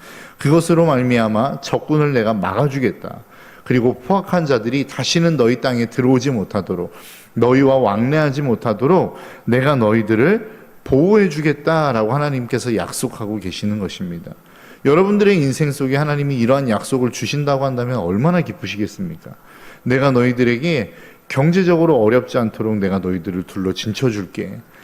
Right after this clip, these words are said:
건강의 문제 때문에 괴로워하지 않도록 내가 너를 보호해 줄 거야. 다른 모든 포악한 사람들, 너희들을 괴롭히는 사람들이 너희들 안에 지나가지 못하도록, 너의 삶 가운데 얼씬도 하지 못하도록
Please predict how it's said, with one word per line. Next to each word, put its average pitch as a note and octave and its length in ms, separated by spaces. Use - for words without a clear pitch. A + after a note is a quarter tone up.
건강의 D#3 440
문제 C#3 320
때문에 B2+ 400
괴로워하지 C#3 680
않도록 B2+ 680
내가 B2+ 260
너를 A#2 340
보호해 D#3 400
줄 C3 220
거야. G2+ 520
다른 C3+ 340
모든 D#3+ 360
포악한 F3 480
사람들, G#2 680
너희들을 B2 400
괴롭히는 B2+ 520
사람들이 B2 720
너희들 D#3 460
안에 A#2 220
지나가지 F3 640
못하도록, G2+ 580
너의 A#2+ 240
삶 F3 300
가운데 D#3 340
얼씬도 C#3 560
하지 D#3+ 220
못하도록 C3 720